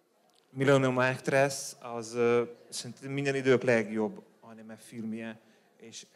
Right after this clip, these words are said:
ez pont. Ö, ca-, na, cáfoljál meg!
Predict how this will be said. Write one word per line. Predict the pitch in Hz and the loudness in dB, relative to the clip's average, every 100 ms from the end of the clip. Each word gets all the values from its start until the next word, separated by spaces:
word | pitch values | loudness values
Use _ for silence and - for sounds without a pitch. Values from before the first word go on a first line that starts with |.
| 107 | -20
ez | 101 - | -20 -12
pont. | - 110 98 - - - _ _ _ _ _ _ _ - | -4 -2 -2 -6 -12 -12 _ _ _ _ _ _ _ -8
Ö, | 135 127 131 127 131 127 127 131 131 - - - - _ - 170 | -4 -2 0 2 2 4 4 4 2 -2 -12 -20 -20 _ -10 -4
ca-, | - 208 175 | 2 2 2
na, | 233 | -2
cáfoljál | - 226 - 139 127 117 | 2 0 2 0 2 2
meg! | 113 107 104 | 0 -2 -4